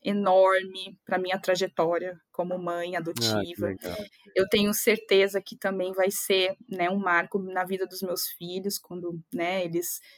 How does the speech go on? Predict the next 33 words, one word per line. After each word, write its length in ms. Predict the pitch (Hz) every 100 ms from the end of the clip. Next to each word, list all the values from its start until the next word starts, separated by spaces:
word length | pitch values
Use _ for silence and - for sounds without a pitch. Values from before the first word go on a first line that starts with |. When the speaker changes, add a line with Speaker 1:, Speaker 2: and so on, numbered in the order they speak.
| _
Speaker 1:
tiverem 560 | - 180 170 175 175 165
a, 240 | 160 156 170
a 60 | 175
oportunidade 800 | 175 175 - 180 175 160 160 175
de 140 | 170
ler, 400 | 175 160 156 214 269 _ - - -
né, 120 | 165
quando 200 | - 170
forem 280 | - 170 170
maiores 600 | 165 160 170 185 185 185
e 80 |
quando 180 | - 175
essas 460 | 170 180 165 - -
inquietações, 1040 | 185 - 180 170 170 - 180 180 175 175
né, 160 | 175 175
começarem 720 | - 185 165 - 190 165 165 - -
a, 320 | 170 160 -
a 200 | 160 160
surgir 520 | 160 - 185 165 170 175
com 140 | 175
mais 280 | 170 160 -
força 400 | - 170 175 -
por 160 | -
aqui. 320 | 175 - - - - - -
Eu 80 | 170
agradeço 420 | 180 185 196 196
muito 500 | 226 233 247 269 277 262
por 120 | 233
você 300 | 214 - 208
ter 160 | 208
feito 240 | 202 196 -
esse 160 | -
trabalho 580 | - 170 165 175 196 208